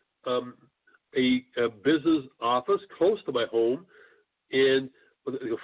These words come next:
five, ten-minute commute, for example, um, and that's it. I can skip off to go see a child's piano recital or a hockey game in the middle of the afternoon." Um, and people want that flexibility now, and they're looking for those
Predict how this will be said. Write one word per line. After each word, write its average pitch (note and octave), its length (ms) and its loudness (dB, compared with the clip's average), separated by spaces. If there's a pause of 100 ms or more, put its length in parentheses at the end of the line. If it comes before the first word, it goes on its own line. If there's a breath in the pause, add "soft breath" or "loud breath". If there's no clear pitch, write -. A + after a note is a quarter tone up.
five, D3 340 2 (160)
ten-minute C#3 380 0
commute, G3 320 -6 (100)
for C3+ 60 -8
example, D3 640 -2 (360 soft breath)
um, A#2+ 280 -4
and B2+ 100 -4
that's C3+ 240 -2
it. F3 160 0 (460 soft breath)
I B2+ 100 2
can B2 240 -6 (640 soft breath)
skip G3+ 240 0
off D3 320 -2 (160)
to A#2+ 80 -12
go C#3 180 0 (120)
see C#3+ 100 -4
a B2 60 -2 (160)
child's C#3 280 -2 (120)
piano C#3+ 200 0
recital D3+ 600 -4 (240 soft breath)
or G#2 80 -2
a F#2 40 -4
hockey C3 280 -6
game C#3 280 0
in C#3 60 0
the C3 60 -2
middle B2+ 140 0
of C3 60 2
the C3+ 120 4
afternoon." D3+ 680 0 (460 soft breath)
Um, A#2 460 -6 (480 soft breath)
and B2+ 180 -2
people E3+ 160 2
want D#3 200 0
that C#3 200 -4
flexibility F#3+ 640 -2
now, A2+ 320 -2 (340 soft breath)
and C3+ 160 -2
they're C#3+ 80 0
looking E3 220 -4
for B2+ 60 -18
those C#3+ 120 0